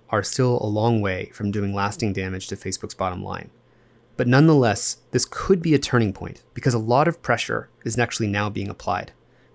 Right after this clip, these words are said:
And for the first time, Mark and Sheryl have had to be on the phone to figure out what they can do to bring those advertisers back. And it's certainly moving the public's perception that there really is a problem here. Of course, the real problem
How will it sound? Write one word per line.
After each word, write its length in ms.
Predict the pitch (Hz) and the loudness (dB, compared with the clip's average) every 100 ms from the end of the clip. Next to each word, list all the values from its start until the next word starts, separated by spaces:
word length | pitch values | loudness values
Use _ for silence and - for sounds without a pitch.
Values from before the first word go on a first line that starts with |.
| - | -4
And 100 | 117 | 0
for 60 | 120 | 0
the 80 | |
first 320 | 123 156 156 - | 2 2 2 2
time, 420 | 131 107 101 127 _ - | 0 0 -2 -8 _ 0
Mark 180 | 127 120 | 0 2
and 100 | 120 | 0
Sheryl 360 | - 110 104 | 2 2 2
have 100 | 98 | 0
had 100 | 101 | 0
to 60 | 98 | -2
be 120 | 101 | -4
on 140 | 98 107 | -2 -2
the 80 | |
phone 400 | 101 104 92 92 113 | -2 -2 -2 -4 -8
to 80 | - | -6
figure 220 | 104 101 | -2 -2
out 120 | 98 | 0
what 160 | 113 117 | -2 0
they 120 | 117 | -2
can 140 | 101 | 0
do 280 | 98 95 95 - | -2 -4 -6 -8
to 60 | |
bring 160 | 101 98 | -4 -2
those 160 | 95 | -2
advertisers 500 | 92 92 95 90 92 | -4 -6 -8 -10 -12
back. 320 | - 85 - - _ _ - _ _ _ | -10 -10 -12 -20 _ _ -20 _ _ _
And 120 | 120 | 0
it's 120 | 123 - | 2 2
certainly 380 | - 190 190 | 2 4 6
moving 460 | 135 113 127 143 156 | 8 8 6 8 6
the 60 | 120 | 4
public's 420 | - 123 120 - | 0 0 0 -4
perception 600 | - - - - - - _ _ _ - | -4 0 0 -2 -8 -14 _ _ _ -4
that 140 | 117 | 0
there 100 | 113 | 0
really 340 | 107 143 147 | 4 4 4
is 120 | 127 - | 2 0
a 40 | |
problem 380 | - 104 - - | -4 -4 -4 -8
here. 240 | - - _ _ _ _ _ | -12 -16 _ _ _ _ _
Of 120 | - - | -10 2
course, 240 | 139 127 | 2 2
the 100 | 110 | 0
real 220 | 120 190 | 4 4
problem 480 | 196 92 90 - - | 4 -2 -4 -8 -10